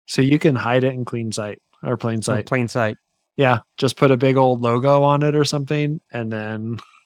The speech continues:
Speaker 1: huh.
Speaker 2: Yeah, who's Ron Paul?
Speaker 1: It's funny. I mean, you might even be able to make money on the operation. <laughs>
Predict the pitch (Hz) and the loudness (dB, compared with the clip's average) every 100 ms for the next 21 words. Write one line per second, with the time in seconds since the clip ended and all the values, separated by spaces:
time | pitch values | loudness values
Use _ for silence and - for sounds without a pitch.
0 | _ _ _ _ _ _ - 139 160 104 | _ _ _ _ _ _ -6 -4 -2 -4
1 | - 170 135 139 135 120 139 135 90 _ | -2 -2 0 0 0 -2 -6 -6 -10 _
2 | _ _ _ _ _ _ _ _ _ _ | _ _ _ _ _ _ _ _ _ _
3 | - - 95 98 95 _ _ 139 131 139 | -16 -16 -16 -18 -18 _ _ 2 4 4
4 | 160 175 135 123 127 127 123 123 117 117 | 6 6 4 2 4 2 2 0 -2 -2
5 | 147 113 107 104 104 107 - 113 _ - | -2 -4 -4 -6 -6 -8 -8 -12 _ -20
6 | - - | -18 -18